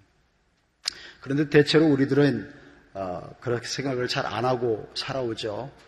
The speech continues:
어, 그래서, 어, 사역을 하면서 많은 관점이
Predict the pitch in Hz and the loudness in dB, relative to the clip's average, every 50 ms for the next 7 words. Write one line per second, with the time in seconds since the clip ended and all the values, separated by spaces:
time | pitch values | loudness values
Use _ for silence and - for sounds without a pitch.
0 | _ _ _ _ _ _ - - - - - - - 120 110 - - 120 117 113 | _ _ _ _ _ _ -20 -20 -20 -20 -20 -16 -12 -6 -4 -4 -2 -2 -4 -6
1 | - - - - - - - _ _ _ _ 92 92 98 - - - - - - | -8 -12 -20 -20 -20 -20 -20 _ _ _ _ -18 -16 -16 -16 -18 -20 -20 -20 -20
2 | - - - - - - 135 135 135 127 127 127 135 139 135 135 127 123 - 156 | -20 -8 -4 -4 -4 -2 -2 -2 -2 -2 -4 -4 -6 -6 -6 -4 -2 0 0 0
3 | 165 185 - - - - - - - _ _ _ 104 101 98 104 - - 123 127 | 0 -2 -6 -10 -16 -20 -20 -20 -20 _ _ _ -20 -18 -16 -14 -12 -12 -10 -10
4 | 123 117 110 - - 120 120 123 - - 139 135 139 131 113 | -10 -10 -10 -8 -8 -6 -6 -4 -2 0 2 2 2 0 -2